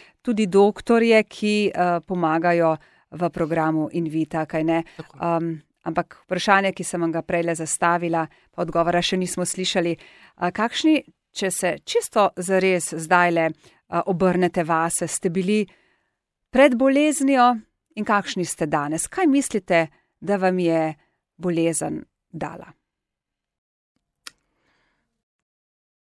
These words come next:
Speaker 2: Zanimivo vprašanje. Ja, to je tako zelo, eh, nagrajujoče potovanje, rak, a ne,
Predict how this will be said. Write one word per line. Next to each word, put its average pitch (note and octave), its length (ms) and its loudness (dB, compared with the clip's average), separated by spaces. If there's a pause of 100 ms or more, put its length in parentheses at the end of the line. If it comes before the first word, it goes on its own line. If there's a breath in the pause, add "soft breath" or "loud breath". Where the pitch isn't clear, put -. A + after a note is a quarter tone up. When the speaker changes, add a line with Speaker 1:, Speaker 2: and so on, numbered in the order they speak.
(120)
Speaker 2:
Zanimivo G#3 440 2
vprašanje. D#3 640 -2 (340)
Ja, G3 340 4 (240)
to G#3+ 180 0
je G#3+ 100 2
tako F#3 400 2
zelo, E3+ 440 6
eh, D3 380 2
nagrajujoče D#3+ 880 6
potovanje, C#3 640 2 (920)
rak, - 460 -2 (120)
a - 140 -10
ne, C3 220 -2